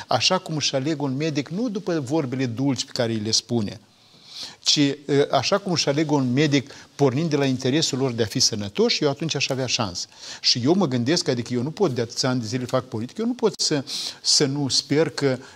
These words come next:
într-o bună zi, eu reușesc să iau în urma mea niște moldoveni care,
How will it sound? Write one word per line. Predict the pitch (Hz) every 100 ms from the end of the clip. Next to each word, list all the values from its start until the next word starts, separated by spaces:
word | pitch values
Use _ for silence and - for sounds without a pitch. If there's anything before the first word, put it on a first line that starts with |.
| -
într-o | 147 135
bună | 123 131 131 113
zi, | 101 165 170 - - -
eu | 135 156
reușesc | 143 135 - 156
să | - 123
iau | 127 120
în |
urma | 120 123 120
mea | 120
niște | 123 120 -
moldoveni | 113 107 110 151 143
care, | 131 127